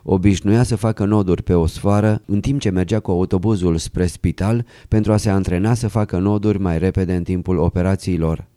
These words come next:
Ca să ai totdeauna un cuget curat, trebuie să folosești totdeauna mijloacele pe care ni le-a dat Dumnezeu prin cuvântul Său. Făcând mereu un lucru, îl faci bine, ușor și repede.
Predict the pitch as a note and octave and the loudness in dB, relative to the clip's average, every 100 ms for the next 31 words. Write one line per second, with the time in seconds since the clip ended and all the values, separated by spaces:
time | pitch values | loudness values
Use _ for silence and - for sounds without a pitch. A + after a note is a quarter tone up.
0 | _ _ _ _ _ _ _ _ _ _ | _ _ _ _ _ _ _ _ _ _
1 | _ _ - F#2 F2 F#2 F2 A#2+ A2+ A2+ | _ _ -4 -2 0 0 2 2 4 4
2 | A#2 F#2 E2+ A2 G#2 G2 - F#2+ G#2 G#2 | 4 2 0 -2 0 0 0 0 0 -2
3 | - _ - G2+ G2 F#2+ F#2+ G2+ - F#2 | -6 _ -2 0 2 2 2 -2 0 0
4 | F2+ F#2+ F2+ A2 F#2+ F#2+ G2+ F#2+ A#2 G#2 | 0 -2 0 0 2 2 2 2 0 2
5 | F#2 F#2+ F2+ F2+ F#2 F2 F2+ E2+ F2 G#2 | 0 0 0 -2 -2 -2 -2 -2 -2 -2
6 | G2+ F#2 F#2 E2 G2 G2+ G2 F#2 F#2 F2+ | -2 -2 -2 0 2 2 0 -2 -2 -2
7 | G2+ F#2+ F2 - F2+ D#2+ - _ _ _ | 0 0 -2 -2 -4 -4 -10 _ _ _
8 | _ _ _ _ - G2 - F#2+ F2+ E2 | _ _ _ _ -4 -2 0 0 0 0
9 | E2+ A2 A#2+ - F2 E2 E2+ G#2+ G2+ G#2+ | 2 4 2 0 -2 2 2 2 2 0
10 | G2+ - - G2 - F2+ - E2 G#2+ A2 | 0 -10 -4 -4 -2 -4 -2 0 2 2
11 | A2 - - F#2 E2 F2 F2 - F2 E2 | 0 -2 -4 -2 0 0 -2 -4 -2 0
12 | G2+ F#2 D#2+ D#2 | 0 0 -2 -4